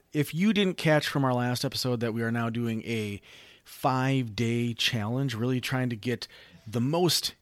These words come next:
impact, the most improvement into your swing and to your score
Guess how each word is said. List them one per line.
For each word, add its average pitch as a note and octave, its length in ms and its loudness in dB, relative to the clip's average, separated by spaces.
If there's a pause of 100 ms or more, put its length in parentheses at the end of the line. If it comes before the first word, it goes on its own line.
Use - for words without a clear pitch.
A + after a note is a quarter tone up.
impact, D3 420 2
the C3+ 60 -4
most B2+ 220 -4
improvement F3 580 -2
into E3 220 -2
your D3 520 0 (160)
swing A2+ 600 0 (280)
and B2+ 200 2
to A#2+ 60 2
your A#2+ 220 2
score G#2 680 2